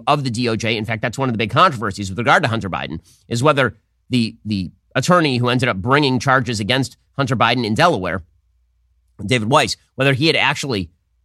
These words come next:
asked for special counsel status and been denied it by the D O J.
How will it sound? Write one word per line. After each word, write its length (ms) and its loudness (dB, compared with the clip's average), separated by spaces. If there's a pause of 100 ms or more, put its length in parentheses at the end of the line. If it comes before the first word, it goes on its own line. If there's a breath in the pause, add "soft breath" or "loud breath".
(120)
asked 220 2
for 80 -2
special 300 -2
counsel 260 -2
status 260 -2
and 120 2
been 100 -2
denied 380 2
it 160 -2
by 160 2
the 80 -2
D 260 -2
O 140 2
J. 380 -2